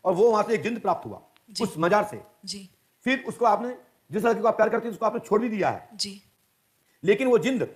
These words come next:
Speaker 1: उसी समय आपको सम्मिलित हो गया, आपके स-, स-, शरीर में आ गया
Speaker 2: जी।
Speaker 1: और आपके साथ समय समय पर याद कराने लगा कि मैं तुम्हारे साथ हूं, मैं तुम्हारे बिस्तर पर हूं, मैं तुम्हारे भोजन में हूं, मैं तुम्हारी घूम रहा हूं, मैं तुमको जो फील करा रहा हूं, वो मैं करा रहा हूं।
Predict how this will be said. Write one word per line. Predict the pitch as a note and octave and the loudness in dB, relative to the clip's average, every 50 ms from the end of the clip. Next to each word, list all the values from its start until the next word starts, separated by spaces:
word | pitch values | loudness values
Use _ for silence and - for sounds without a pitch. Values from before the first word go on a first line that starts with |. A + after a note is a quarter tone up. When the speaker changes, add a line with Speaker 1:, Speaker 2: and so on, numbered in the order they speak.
| - _ | -14 _
Speaker 1:
उसी | - F#3 A#3+ C4 | -8 -4 -4 -2
समय | - - A#3 B3 | -2 0 0 0
आपको | B3 G3 G#3 G#3 A#3+ | 0 0 0 0 0
सम्मिलित | A3 - A3 G#3 A3 G#3 G3 | -4 -4 -6 -6 -4 -2 -2
हो | G3+ | 0
गया, | F#3+ F3 D#3+ | 0 2 0
आपके | F3 - A3 | 0 -2 -2
स-, | - | -4
स-, | G#3 G3 G3 - - G3+ - - | -4 -4 -4 -4 -4 -4 -2 -2
शरीर | G#3+ A3 A3+ | -2 -2 0
में | A3+ | 0
आ | G3+ F3+ | 0 0
गया | D#3+ C#3 A2+ - - - _ - | 0 -2 -4 -6 -10 -18 _ -4
Speaker 2:
जी। | - - | -2 -2
Speaker 1:
और | A3 E3 | 0 2
आपके | E3 F#3+ G#3 - A3+ | 0 0 0 0 -6
साथ | F#3+ - - G3+ A#3 - - - - _ _ | -4 -2 0 0 0 -2 -6 -16 -20 _ _
समय | - G3+ A3+ G#3+ | -2 -2 0 -2
समय | - G3+ G3 | -2 -2 -4
पर | F#3+ A#3 A#3 B3+ - - _ _ _ _ _ - | -2 -4 -6 -8 -8 -14 _ _ _ _ _ -18
याद | C3 A#2 C3+ A#3 A#3+ A#3 A3+ | -4 2 4 4 4 4 2
कराने | A3 G3 G3 F#3 | 0 0 0 0
लगा | E3+ D#3 C#3+ | 2 2 2
कि | A2 - - - F3 | 0 0 -6 -8 -4
मैं | F3 F#3+ | -2 -2
तुम्हारे | F#3+ F#3+ F#3 F3+ - | 0 2 0 2 2
साथ | F#3 F#3 F#3 - | 0 0 0 -2
हूं, | F3 E3+ - - _ _ - | -6 -6 -8 -16 _ _ -10
मैं | E3+ E3+ | -8 -4
तुम्हारे | - F3+ F3+ F3+ | 0 2 2 2
बिस्तर | D#3+ D3+ - - F#3 | 0 -2 -2 -2 0
पर | - F#3+ F3 | 0 0 -2
हूं, | F3+ - - - _ _ | -2 -4 -8 -18 _ _
मैं | - D#3+ | -10 -6
तुम्हारे | - F#3 F#3 F3+ | -4 0 0 0
भोजन | D3+ C3+ D#3 F3 G3 | 0 -2 -4 -4 -2
में | F#3+ F#3 | -2 0
हूं, | F3+ F3+ G3+ - - _ _ D#3 | -2 -2 -4 -6 -16 _ _ -6
मैं | F3+ F3+ | -6 -4
तुम्हारी | G3 F#3+ F#3 F3+ | -2 -2 -2 -2
घूम | C#3 D#3 G3 G3 | -2 -2 -2 2
रहा | F#3+ F3 | 2 2
हूं, | F3 F#3+ - - - _ _ | 2 0 -2 -8 -16 _ _
मैं | E3 F#3 | -8 -6
तुमको | - G#3+ G3 A3+ | -4 -2 0 0
जो | A#3 | 0
फील | A#3 - - B3+ C4 | 0 -2 -4 0 2
करा | B3+ A3+ G3+ | 2 2 4
रहा | F#3 D#3+ | 2 2
हूं, | C3 G#2+ - - _ _ | -2 -4 -8 -16 _ _
वो | E3 F#3 | -4 -2
मैं | D#3+ E3+ G3+ G#3 | 0 0 -2 0
करा | G#3 E3+ D#3 | 0 0 0
रहा | B2+ A#2 | 0 -2
हूं। | G2+ | -4